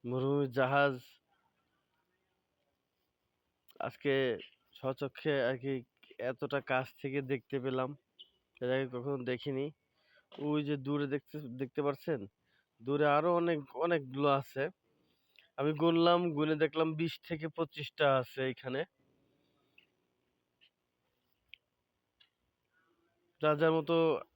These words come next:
হাঁটছে, খাচ্ছে, বেড়াচ্ছে, আবার দেখছেও, আবার দেখে, হুম,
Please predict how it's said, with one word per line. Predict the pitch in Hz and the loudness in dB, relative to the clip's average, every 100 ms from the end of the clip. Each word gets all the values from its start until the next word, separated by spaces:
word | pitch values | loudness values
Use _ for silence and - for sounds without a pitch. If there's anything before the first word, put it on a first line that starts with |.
| _ | _
হাঁটছে, | 120 147 143 - - 156 156 | -2 0 0 -4 -2 0 0
খাচ্ছে, | - 143 139 - - 151 147 151 135 | -2 -2 -2 -6 -2 0 0 -4 -2
বেড়াচ্ছে, | 143 151 139 - - 147 143 _ _ _ _ _ _ _ _ _ _ _ _ _ _ _ _ _ _ _ _ _ _ _ _ _ _ _ _ _ _ _ _ _ _ _ _ _ _ _ _ _ _ _ _ _ _ - | 2 2 2 -4 -2 -2 -2 _ _ _ _ _ _ _ _ _ _ _ _ _ _ _ _ _ _ _ _ _ _ _ _ _ _ _ _ _ _ _ _ _ _ _ _ _ _ _ _ _ _ _ _ _ _ -6
আবার | 123 143 120 | -4 -4 0
দেখছেও, | 151 139 - 143 92 - - | -2 -2 -6 -4 -4 -10 -12
আবার | 101 120 | -10 -6
দেখে, | 110 139 - 131 85 _ _ _ _ - | -2 -2 -2 -8 -8 _ _ _ _ -12
হুম, | 202 | -10